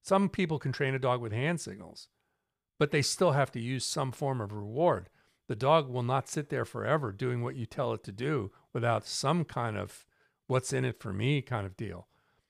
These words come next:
So make sure that your rewards are done, your timing is good, all that other neat stuff in dog training. But please, let's, let's see if we can get rid of this yelling at dogs who don't comply before you bother training them. That's not good dog ownership.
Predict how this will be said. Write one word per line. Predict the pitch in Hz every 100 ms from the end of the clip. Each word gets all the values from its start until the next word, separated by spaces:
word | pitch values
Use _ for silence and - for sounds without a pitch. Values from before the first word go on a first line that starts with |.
| _ _ _
So | - 165 135
make | 139 180 -
sure | 220 202
that | 170 139
your | 123
rewards | 120 113 127 151 143
are | 131
done, | 120 117 117 120
your | 98
timing | - 143 127 127 113
is | 104
good, | - 110 110 - _ _ _ _
all | - 190
that | 170 156
other | 131
neat | 120 120 120
stuff | - 120 113
in | 113
dog | 110 107
training. | - 113 107 107 - _ _ -
But | 135 - _ - -
please, | 202 160 131
let's, | 175 180 - - _ _ -
let's | 180
see | - 180
if |
we | 151 151
can | 139 135
get | 139
rid | 131 131 139
of | 127
this | 123 113 -
yelling | - 123 135 156 147
at | 117 -
dogs | 123 120 117 110 - - _
who | 139
don't | 127 131 -
comply | 120 - 120 110 107
before | 104 107 139 120
you | 110 107
bother | 123 117 107
training | - 131 123 113 101
them. | 90 87 - _ _ _ _ _
That's | 123 139 160 151
not | 143 135 139
good | 123 120 113
dog | 113 113
ownership. | 110 110 104 - 101